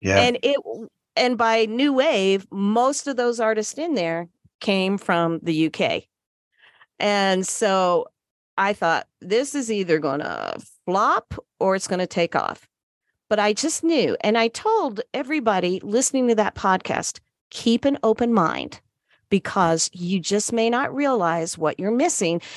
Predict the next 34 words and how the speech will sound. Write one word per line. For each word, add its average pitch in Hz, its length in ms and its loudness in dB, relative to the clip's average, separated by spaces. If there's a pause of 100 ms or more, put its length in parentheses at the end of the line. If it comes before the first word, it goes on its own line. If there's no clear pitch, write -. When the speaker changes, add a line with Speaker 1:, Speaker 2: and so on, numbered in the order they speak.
(140)
Speaker 2:
until 214 260 0
you 220 240 2
hear 226 420 2
some 226 220 0
of 214 60 2
these 208 180 -2
bands 392 400 2
we're 196 100 -2
gonna 160 220 0
talk 156 260 -2
about." 156 320 -2 (380)
You 330 80 0
talked 508 240 0
about 320 220 0
music 285 500 0
a 320 60 -2
little 302 200 0
bit 339 140 -2
ago 320 480 0
as 277 220 0
far 302 240 0
as 294 120 0
our 220 160 2
show 254 380 0
open. 320 460 0 (500)
No, 262 260 2
Speaker 1:
Yeah. - 0 - (100)
Speaker 2:
and, 294 160 -2
and 311 120 2
I 339 100 2
don't 403 220 -2
use 370 280 -2
licensed 262 580 -6
music. 269 580 -2